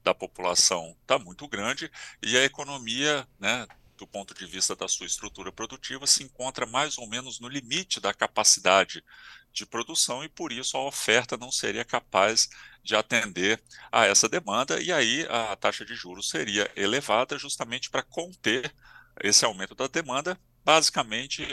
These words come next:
através do encarecimento do crédito. Bom, só que, né, realmente nós temos uma, uma inflação que tem um componente de oferta muito grande, ou seja, contaminação dos preços internos por conta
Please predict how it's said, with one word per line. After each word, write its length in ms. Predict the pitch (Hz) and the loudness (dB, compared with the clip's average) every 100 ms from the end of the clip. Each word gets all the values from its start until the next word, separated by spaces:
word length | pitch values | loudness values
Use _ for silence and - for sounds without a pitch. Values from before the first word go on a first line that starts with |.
| 117 | 0
através 640 | 123 127 117 104 110 113 | -2 0 0 2 0 -4
do 60 | |
encarecimento 680 | 120 - 113 120 - 107 107 | -12 -2 0 2 2 0 -12
do 100 | - | -16
crédito. 500 | - 95 85 - - - - - - - | 0 2 2 -2 -14 -20 -18 -16 -16 -4
Bom, 240 | 127 90 | -2 -2
só 180 | - 135 | -4 -4
que, 280 | - 160 180 - - - | -2 -2 -2 -6 -20 -14
né, 180 | - 139 | 0 2
realmente 560 | 127 143 143 123 143 127 | 6 4 4 -2 -4 -2
nós 220 | 123 - | -2 2
temos 400 | 123 123 117 104 | 2 2 -2 -6
uma, 420 | 110 107 101 90 | -2 4 4 4
uma 160 | - 101 | -2 -8
inflação 640 | 113 - 101 - 90 78 - | -4 2 4 6 4 -2 -6
que 100 | 117 | -6
tem 200 | - 120 | 0 0
um 80 | 131 | 0
componente 640 | - - 107 95 98 - | -12 -6 -4 -2 -4 -4
de 100 | - | -6
oferta 540 | 98 - - 127 - 98 | -6 -4 0 0 0 -10
muito 240 | 95 - | -12 -18
grande, 360 | - 113 151 104 | -4 -4 -4 -6
ou 80 | |
seja, 380 | 98 - 85 85 - - - _ | -6 -4 -4 -6 -10 -20 -20 _
contaminação 840 | 110 113 113 101 104 98 - 101 | -12 0 0 2 0 4 4 4
dos 220 | 95 - | -2 -2
preços 460 | - 101 95 98 95 | 2 2 2 -2 -6
internos 580 | 92 - 90 87 - - | -4 2 4 2 -8 -12
por 160 | 175 | -16
conta 400 | - 113 135 139 | -12 -14 -6 -6